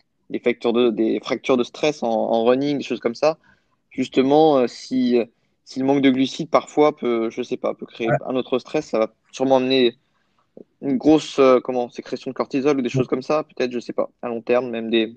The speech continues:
Speaker 1: des risques
Speaker 2: Ouais,
Speaker 1: de surentraînement,
Speaker 2: ouais.
Speaker 1: je sais pas.
Speaker 2: Euh, il y a, c'est quelque chose qui est, je vais dire, le plus important, donc c'est, c'est intéressant que tu commences à parler de, d'immunité.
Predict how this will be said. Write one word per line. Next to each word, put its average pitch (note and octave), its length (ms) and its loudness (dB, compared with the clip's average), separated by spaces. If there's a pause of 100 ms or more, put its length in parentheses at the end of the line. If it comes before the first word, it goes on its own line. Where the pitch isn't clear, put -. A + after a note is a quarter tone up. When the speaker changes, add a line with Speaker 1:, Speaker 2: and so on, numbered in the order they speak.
(120)
Speaker 1:
des C3 100 0
risques B2+ 180 2
Speaker 2:
Ouais, B2 80 8
Speaker 1:
de A#2 60 4
surentraînement, B2+ 400 0
Speaker 2:
ouais. A#2+ 160 2
Speaker 1:
je A2 60 -4
sais G2+ 40 -8
pas. B2 600 6
Speaker 2:
Euh, A#2 160 -6 (100)
il C#3+ 80 0
y D#3 80 4
a, E3 120 4
c'est E3 180 -2
quelque E3+ 260 -4
chose G3 220 -2
qui - 160 -6
est, A2+ 720 2 (1500)
je B2+ 80 -4
vais D#3+ 120 4
dire, C#3+ 280 4 (840)
le C#3+ 200 4
plus G3 280 6
important, F#3 560 0
donc C#3+ 160 4
c'est, C3+ 160 -2
c'est C#3 120 -4
intéressant C#3 440 0
que D3+ 60 -10
tu C#3+ 120 -8
commences C3 340 -2
à C3+ 60 -2
parler A#2+ 300 0
de, A2 280 0
d'immunité. A#2+ 720 -2